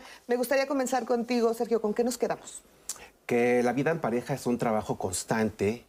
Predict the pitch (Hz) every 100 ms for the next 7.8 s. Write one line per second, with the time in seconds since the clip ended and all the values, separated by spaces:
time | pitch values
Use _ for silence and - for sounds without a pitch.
0 | - 104 101 98 95 - 107 107 110 110
1 | - 107 - - 127 - 123 123 117 139
2 | - 101 98 98 92 - 98 95 123 107
3 | 104 104 - 120 104 98 - - - -
4 | - - 165 165 170 139 113 - 127 143
5 | 143 113 101 98 101 120 98 90 104 98
6 | 95 101 92 - 92 - - 110 104 110
7 | 107 104 95 95 - 85 - -